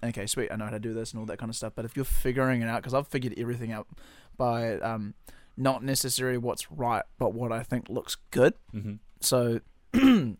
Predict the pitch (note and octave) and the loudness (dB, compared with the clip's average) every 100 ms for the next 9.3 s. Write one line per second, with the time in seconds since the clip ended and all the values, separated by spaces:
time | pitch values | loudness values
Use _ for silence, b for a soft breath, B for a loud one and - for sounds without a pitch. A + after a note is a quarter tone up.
0 | - A#2 A#2 A#2 A2 A2 A2 A2 - B2 | -6 -4 2 2 4 2 -2 -4 -4 0
1 | B2 A#2+ A#2 A2+ - G#2+ A2 G#2+ A2+ G#2 | 2 4 2 0 -4 -4 -4 -4 -4 -4
2 | A2 G#2 A2+ - B2 F#2+ - A2 - A#2 | -4 0 -2 0 0 0 0 -2 2 4
3 | A#2+ B2+ A#2+ A#2 G#2+ A2+ - A2+ A2+ B2+ | 6 4 4 0 -2 -2 -2 -4 -6 -4
4 | G#2+ G#2+ G#2 A2 A2+ A#2 A#2 A#2+ A2+ A#2 | -4 -2 -2 -2 0 0 0 0 0 -2
5 | b b b b b - G#2+ G#2+ G#2+ G#2 | b b b b b -4 -2 0 0 -2
6 | - _ _ - _ - _ - - F3 | -4 _ _ -20 _ -20 _ -20 -4 0
7 | B2 B2 A#2 A#2 C3 A2+ C3 B2+ A#2 A#2 | 2 2 2 4 4 4 4 4 2 -2
8 | A2+ A2+ A#2 A#2+ A2 G#2 G2+ A2 G#2+ A2+ | -4 -4 -2 -2 0 0 0 0 0 0
9 | G2 A2 | -2 -4